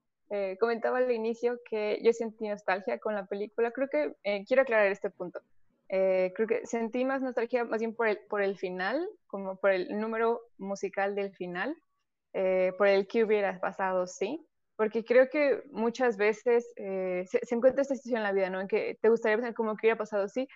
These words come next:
pero no puedes volver en el tiempo, ¿no? Como la vida no es una fantasía, que es lo que tocaban hace ratito los chicos, en que, pues, es tu realidad, no,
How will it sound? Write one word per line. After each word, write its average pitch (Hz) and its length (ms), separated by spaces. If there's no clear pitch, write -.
pero 220 160
no 226 180
puedes 220 440
volver 202 340
en 196 60
el 185 100
tiempo, 175 240
¿no? 185 100
Como 190 180
la 196 240
vida 214 220
no 196 160
es 202 120
una 208 100
fantasía, 214 340
que 240 80
es 208 60
lo 208 100
que 196 80
tocaban 190 560
hace 202 240
ratito 196 280
los 190 140
chicos, 240 400
en 208 160
que, 190 480
pues, 208 120
es 214 200
tu 254 140
realidad, 233 360
no, 208 260